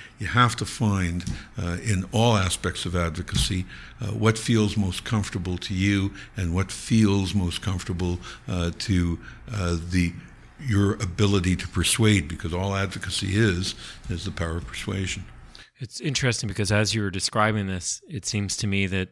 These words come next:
Speaker 2: you're describing the very golden thread I asked about, and that is just being genuine and finding that type of natural projection of who you are and somehow molding that into advocacy,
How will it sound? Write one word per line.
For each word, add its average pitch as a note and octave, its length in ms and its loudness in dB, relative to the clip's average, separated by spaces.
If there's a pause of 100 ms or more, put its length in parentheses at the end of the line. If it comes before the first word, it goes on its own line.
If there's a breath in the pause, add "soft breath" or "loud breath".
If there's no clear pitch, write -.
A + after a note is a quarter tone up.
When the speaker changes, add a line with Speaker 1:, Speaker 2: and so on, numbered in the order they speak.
Speaker 2:
you're F#2+ 160 -4
describing F#2+ 460 0
the F2+ 60 -4
very F2+ 240 0
golden F2 340 -6
thread F#2 260 0
I E2+ 80 -2
asked F#2 380 -2
about, E2+ 240 -4
and E2+ 140 -4
that F2 180 0
is F2 240 -2
just - 280 -6
being F2 200 -4
genuine F2 540 -4 (280 loud breath)
and F#2+ 160 -6
finding F#2+ 480 0
that F2 180 -4
type - 280 -6
of E2+ 240 -6
natural F2+ 840 -4 (220 loud breath)
projection F#2+ 560 -2
of F2 140 -8
who G2+ 160 -4
you F#2 300 -2
are F2+ 320 0
and F#2 300 -8
somehow F#2 680 -2 (920 loud breath)
molding A2+ 400 2
that G2 200 -2
into G2+ 560 -2
advocacy, F2+ 760 -4